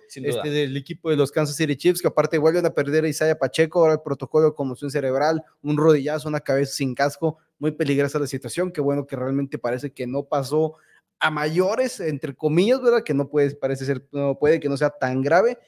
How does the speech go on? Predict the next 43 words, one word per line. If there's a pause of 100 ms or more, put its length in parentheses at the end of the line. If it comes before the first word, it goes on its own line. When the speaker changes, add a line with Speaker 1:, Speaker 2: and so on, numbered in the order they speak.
(420)
Speaker 2:
Pero
ahorita
había
un
comentario
sobre
la
conferencia
americana
y
yo
en
este
momento
sí
ya
estoy (200)
cien
por
ciento
convencido
de
que (260)
hay,
hay
mucha
gente
está
diciendo,
"Igual
y
vemos
a
los
Chiefs
y
ver
si
por
fin
puede
Patrick
Mahomes